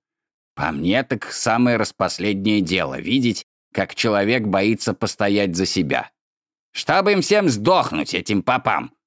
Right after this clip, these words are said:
прорычал Моуди. «Все жрут и жрут, и не нажрутся, пока не ограбят всех и вся». «Да что они тебе сделают, приятель?» вступил Сприкс.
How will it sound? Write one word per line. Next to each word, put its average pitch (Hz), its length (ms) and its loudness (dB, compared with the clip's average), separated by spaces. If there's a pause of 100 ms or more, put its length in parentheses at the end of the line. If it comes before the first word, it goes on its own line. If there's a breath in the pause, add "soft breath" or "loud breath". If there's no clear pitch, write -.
(140)
прорычал 92 520 0
Моуди. 82 460 -2 (500)
«Все 156 300 2
жрут 151 400 2
и 139 80 2
жрут, 139 460 2 (240)
и 104 100 2
не 135 140 6
нажрутся, 151 640 2
пока 110 340 0
не 95 140 4
ограбят 127 520 2
всех - 420 -2
и 156 80 2
вся». 98 360 -2 (640)
«Да 120 220 2
что 185 260 2
они 147 300 6
тебе 87 320 0
сделают, 80 580 0
приятель?» 110 640 0 (240)
вступил 87 400 -2
Сприкс. - 440 -4